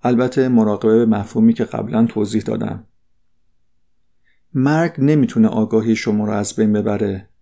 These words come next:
هنگام مرگ آگاهی همراه با آرزوهای برآورده نشده و دیگر سامسکاراها همراه با روح سفر می‌کنن.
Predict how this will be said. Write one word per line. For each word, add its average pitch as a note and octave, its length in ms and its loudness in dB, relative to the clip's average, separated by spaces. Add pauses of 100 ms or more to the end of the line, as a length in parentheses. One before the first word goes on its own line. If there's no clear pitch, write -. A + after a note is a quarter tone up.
(300)
هنگام A#2+ 540 4
مرگ C3+ 460 2 (160)
آگاهی A2+ 580 0
همراه A#2+ 540 -2
با A#2+ 80 -2
آرزوهای A2 720 -2
برآورده G#2 580 -2
نشده G#2 640 0 (160)
و D3 180 0
دیگر C#3 320 0
سامسکاراها C3 840 -2
همراه B2+ 480 -2
با B2 80 0
روح C3 140 0
سفر A#2 400 0
می‌کنن. G2 600 0